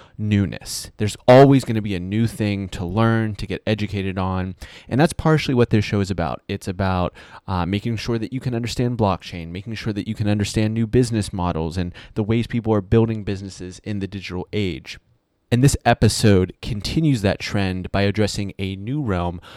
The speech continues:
which is the role of messengers, messaging in marketing efforts for a business, for any cause that you may have, and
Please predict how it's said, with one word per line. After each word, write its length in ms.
which 180
is 120
the 160
role 560
of 400
messengers, 960
messaging 720
in 360
marketing 560
efforts 380
for 240
a 40
business, 440
for 260
any 160
cause 420
that 100
you 100
may 160
have, 460
and 400